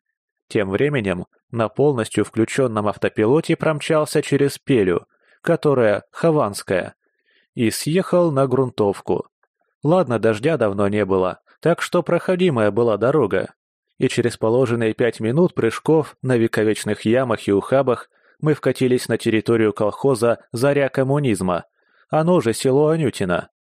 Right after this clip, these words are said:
«Смотри вот, в честь тебя, наверное, назвали», пошутил я, тыкая пальцем в синенькую табличку на въезде. «Иди ты»,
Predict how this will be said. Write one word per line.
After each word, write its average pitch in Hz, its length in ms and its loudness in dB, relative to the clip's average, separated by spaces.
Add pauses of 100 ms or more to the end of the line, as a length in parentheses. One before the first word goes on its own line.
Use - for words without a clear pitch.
(280)
«Смотри 156 560 0
вот, 151 220 2
в - 100 -20
честь - 260 -2
тебя, 117 360 2
наверное, 175 400 2
назвали», 117 580 0 (360)
пошутил 156 500 2
я, 156 340 2
тыкая 107 380 0
пальцем 120 500 0
в - 40 -12
синенькую 143 480 0
табличку 143 520 0
на 104 140 0
въезде. 113 500 0 (640)
«Иди 185 340 2
ты», 110 320 -4